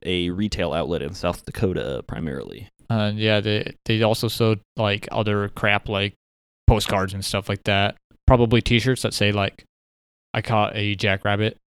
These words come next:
Speaker 1: It's like,
Speaker 2: Jackalope.
Speaker 1: "I heart jackalope," but the heart is, like, a, a rabbit's head with, uh, antlers.
Speaker 2: Yeah, it's just, "I heart jackalope," and then that's
Speaker 1: Visit
Speaker 2: a T-shirt.
Speaker 1: t public dot com slash counting cryptids. <laughs>
Speaker 2: God, dude, why hasn't that happened yet?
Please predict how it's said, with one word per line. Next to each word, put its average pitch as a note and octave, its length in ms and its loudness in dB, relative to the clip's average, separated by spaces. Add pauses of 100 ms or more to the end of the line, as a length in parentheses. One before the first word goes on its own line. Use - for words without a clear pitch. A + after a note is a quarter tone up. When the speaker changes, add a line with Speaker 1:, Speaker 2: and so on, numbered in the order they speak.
Speaker 1:
It's A2 180 2
like, A#2 100 4
Speaker 2:
Jackalope. A2 100 4
Speaker 1:
"I A#2+ 180 8
heart A#2 300 6
jackalope," A2+ 540 6
but G2+ 140 2
the G2 100 2
heart G2+ 320 2
is, G2 200 0
like, G2 160 0
a, F#2 300 2
a F#2+ 80 0
rabbit's F#2 380 -2
head F#2+ 320 0
with, F2+ 320 -2
uh, E2 140 0
antlers. F#2 600 -2
Speaker 2:
Yeah, B2 120 -2
it's A2+ 100 -4
just, B2 120 -2
"I A#2 100 2
heart A2+ 220 2
jackalope," A#2 500 0
and G#2+ 120 -4
then G#2 220 -4 (300)
that's A2+ 160 4
Speaker 1:
Visit G#2 160 2
Speaker 2:
a - 20 4
T-shirt. A2 260 4
Speaker 1:
t - 20 8
public A#2+ 260 2
dot A2 200 0
com A#2+ 260 -2
slash G#2+ 280 -2
counting G2 320 -4
cryptids. - 540 -12 (460)
<laughs> - 100 -2
Speaker 2:
God, C3 180 0
dude, A#2 160 -2
why A#2 160 2
hasn't B2 160 -2
that A2 100 -2
happened A2 320 -4
yet? G#2 160 -2